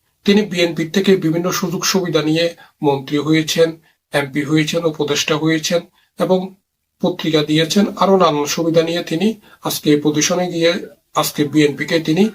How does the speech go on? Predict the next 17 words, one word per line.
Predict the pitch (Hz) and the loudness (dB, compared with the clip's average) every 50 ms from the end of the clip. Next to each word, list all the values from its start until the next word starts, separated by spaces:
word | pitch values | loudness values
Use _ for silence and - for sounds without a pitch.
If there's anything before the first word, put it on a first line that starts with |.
| - _ _ _ _ _ _ - | -6 _ _ _ _ _ _ 0
অপমানিত | 160 160 156 151 156 151 151 151 151 147 | 0 0 0 2 2 2 2 2 2 0
করছেন, | 156 143 147 147 147 - - 202 196 196 | 0 0 0 0 0 2 2 4 4 4
বড় | 151 147 147 143 | 6 4 4 4
বড় | 131 135 131 131 | 4 2 0 0
কথা | 123 127 123 - 139 | 0 0 0 0 0
বলছেন। | 127 127 127 123 - - - - - - _ - | 0 0 0 -2 -2 -6 -8 -8 -12 -10 _ -2
অন্যদিকে | 180 185 190 202 202 220 214 | 0 2 2 2 4 2 2
বিএনপি | 170 156 165 160 156 156 156 156 | 0 2 0 0 0 0 0 0
বিরোধীরা | 151 151 156 151 147 147 147 190 180 180 185 180 185 - - - - - _ _ _ _ _ _ - | 0 2 2 2 2 2 0 -2 0 0 0 0 0 -4 -10 -20 -20 -20 _ _ _ _ _ _ -8
যেমন | 185 156 156 156 165 165 151 | -4 -2 0 2 0 0 0
জামাত, | 156 151 143 151 151 151 151 151 151 - - - | 0 -2 0 0 0 0 0 0 -2 -6 -6 -4
এনসিপি | 143 139 143 143 - - 143 - - - 147 147 | -2 -2 -2 -4 -4 -4 -4 -2 0 0 2 2
বা | 147 147 | 2 2
অন্যান্য | 143 143 - - 147 147 143 139 135 135 131 135 135 131 | 0 0 -2 -4 -2 -2 -2 -2 -2 -2 -4 -4 -4 -4
জুলাই | 139 139 135 147 147 | -2 0 0 0 0
সমর্থকরা | - - 160 151 156 151 - 160 156 151 160 | 0 -2 -2 -2 -2 -2 -2 -4 -2 -2 -2
বলছেন, | 151 160 160 156 - - 208 220 | -2 -2 -2 -2 0 0 0 0